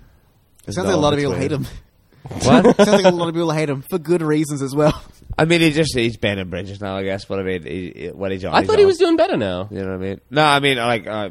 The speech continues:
Speaker 1: in the
Speaker 3: Oh, man,
Speaker 1: past,
Speaker 3: this is the
Speaker 1: I
Speaker 3: thing. I think
Speaker 1: assume
Speaker 3: he's
Speaker 1: he
Speaker 3: had good
Speaker 1: I've
Speaker 3: times and
Speaker 1: only,
Speaker 3: bad.
Speaker 1: I've only known him for, like, three years, so it's like,
Speaker 3: Yeah.
Speaker 1: and then he always gives me and Sam advice and takes it under the wing, which is sick.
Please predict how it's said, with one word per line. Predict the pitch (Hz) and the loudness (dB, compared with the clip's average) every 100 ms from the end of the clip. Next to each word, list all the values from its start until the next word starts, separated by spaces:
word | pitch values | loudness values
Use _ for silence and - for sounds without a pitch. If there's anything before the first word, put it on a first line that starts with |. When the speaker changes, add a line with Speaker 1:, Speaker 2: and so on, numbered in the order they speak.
| - | -10
Speaker 1:
in | 101 | -6
the | 98 | 4
Speaker 3:
Oh, | 160 | 6
man, | |
Speaker 1:
past, | |
Speaker 3:
this | 185 175 | 6 4
is | 185 | 4
the | |
Speaker 1:
I | 185 | 2
Speaker 3:
thing. | 165 | 4
I | 151 | 4
think | |
Speaker 1:
assume | 180 | 2
Speaker 3:
he's | 175 | 2
Speaker 1:
he | 165 | 0
Speaker 3:
had | 151 | 0
good | 143 | 2
Speaker 1:
I've | 143 | 4
Speaker 3:
times | 151 | 6
and | |
Speaker 1:
only, | 160 156 | 4 4
Speaker 3:
bad. | - 131 | 2 0
Speaker 1:
I've | |
only | 131 131 | -2 -2
known | 117 107 | -2 -4
him | 104 | -6
for, | 117 | -8
like, | 113 | -8
three | - 113 | -8 -6
years, | 98 92 104 - | -6 -6 -8 -10
so | 90 | -12
it's | 87 85 | -12 -12
like, | 98 | -8
Speaker 3:
Yeah. | 92 92 95 123 | -4 -4 -6 -10
Speaker 1:
and | 104 107 | -12 -8
then | 104 | -4
he | 104 | -4
always | 104 104 | -4 -6
gives | 110 101 | -10 -10
me | 104 101 | -12 -12
and | 90 | -14
Sam | - 92 76 87 82 | -18 -14 -12 -12 -14
advice | 90 90 90 95 | -16 -10 -10 -10
and | 92 | -12
takes | 95 - | -14 -12
it | 95 | -12
under | 87 82 | -12 -12
the | |
wing, | 85 76 87 | -12 -14 -16
which | - 90 | -16 -16
is | 90 - | -16 -16
sick. | 73 | -14